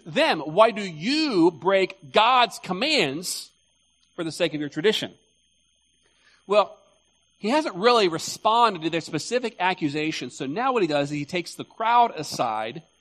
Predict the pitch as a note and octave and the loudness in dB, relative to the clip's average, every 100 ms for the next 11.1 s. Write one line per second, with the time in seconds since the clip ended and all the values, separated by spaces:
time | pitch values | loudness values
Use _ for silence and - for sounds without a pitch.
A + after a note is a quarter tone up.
0 | _ E3 F3 G3 F#3 F3 D3+ D#3+ - - | _ -4 -4 0 2 2 0 -6 -6 0
1 | G#3 G3 F3+ E3 D#3 - C#3+ D#3 D3 G3 | 2 4 2 -2 -8 -6 -8 -8 -4 -2
2 | F#3+ D#3+ - G#3+ - D#3 C#3+ D#3 D3 D#3 | -2 -4 -6 -8 -6 -6 -4 -4 -4 -2
3 | F#3+ E3+ D#3+ D#3+ G3+ C#4 - F3+ F3+ D#3+ | -2 -2 -6 -8 -6 -4 -2 -2 -2 -4
4 | - B3+ C4 E3 A#2+ A#2+ A2 - C#3+ C3 | -4 -6 -4 -4 -4 -6 -6 -10 -10 -8
5 | - C#3 B2 B2 B2+ A#2 - C3+ - _ | -2 0 0 -4 -8 -8 -10 -14 -16 _
6 | _ _ _ G#3 A3 - D3+ D#3 F#3 - | _ _ _ 2 4 2 -6 -2 -2 -4
7 | - E3+ E3 E3 - - A3+ G#3 - C3+ | -2 0 0 -4 -10 0 2 2 2 2
8 | A#2 F#2+ _ _ B2 A#2+ G#2 _ _ _ | 2 -4 _ _ -6 -6 -6 _ _ _
9 | _ _ _ _ _ F3+ G3 C#4 D4+ F#3+ | _ _ _ _ _ -6 0 2 2 0
10 | E3 D#3+ - A3+ G#3 F#3 F3 D3+ D3 B2 | -2 -2 -6 -6 0 2 2 2 0 -2